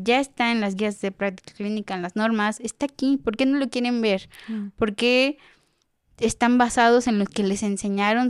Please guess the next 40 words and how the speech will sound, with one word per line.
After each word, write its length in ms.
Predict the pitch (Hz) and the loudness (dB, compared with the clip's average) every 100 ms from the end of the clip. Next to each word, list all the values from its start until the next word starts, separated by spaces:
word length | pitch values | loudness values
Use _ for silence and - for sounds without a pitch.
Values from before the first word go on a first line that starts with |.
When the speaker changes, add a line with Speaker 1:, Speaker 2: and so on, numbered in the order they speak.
| 226 | -2
Speaker 1:
los 220 | 196 196 | -2 -2
antiguos, 600 | 196 185 214 220 247 339 240 | -2 -2 0 4 4 2 -2
en 100 | 214 | -4
las 140 | 185 | -4
jerarquías, 760 | - 175 180 - 233 254 240 240 | -4 -4 -4 -4 -2 0 0 -2
en 140 | 196 | -4
"me 100 | 196 | -2
van 140 | 202 202 | -2 -2
a 60 | |
regañar", 720 | 185 175 190 226 233 226 220 - - - - _ - | -4 -4 -4 -2 -2 -2 -4 -8 -20 -20 -20 _ -8
¿no? 220 | 208 226 | -4 0
En 100 | 247 | 0
algún 220 | 214 208 | 0 2
momento, 640 | 220 220 220 220 220 220 220 - - - - - | 2 4 2 2 4 4 2 -4 -20 -20 -16 -2
una 420 | 214 214 214 220 | 2 4 4 4
violencia 500 | 208 202 202 202 220 | 4 4 2 0 -2
que 440 | 220 208 190 185 - - | 0 0 2 0 -6 2
pude 360 | 208 208 220 | 4 6 6
observar 600 | 214 - 202 190 202 254 381 _ _ _ - | 4 2 0 2 2 2 0 _ _ _ -2
fue 120 | 208 | 0
cuando 340 | 208 214 208 | 2 4 2
yo 160 | 196 214 | 4 4
llegué 460 | 226 220 214 240 415 | 4 4 2 2 0
y... 540 | - 220 196 190 180 160 - _ _ _ | -6 -4 -4 -4 -6 -8 -10 _ _ _
Le 80 | 208 | -8
dije: 220 | 208 247 | -6 -4
"¿Por 180 | 247 277 | -4 -2
qué 80 | 320 | 2
no 120 | 339 | 2
ha 40 | 330 | 2
comido, 420 | 311 269 262 254 | 2 4 4 2
señora? 400 | 226 214 220 214 | -2 -4 -2 -2
Tiene 260 | - 269 254 | 2 2 2
sed, 300 | 240 240 247 | 2 2 0
sus 280 | - 226 226 | -4 -4 0
labios 300 | 233 247 247 | 2 2 0
se 80 | 226 | -2
ven 160 | 233 | 0
muy 140 | 240 247 | 0 0
resecos". 680 | 208 202 226 226 208 214 | -2 -4 -4 -2 -4 -4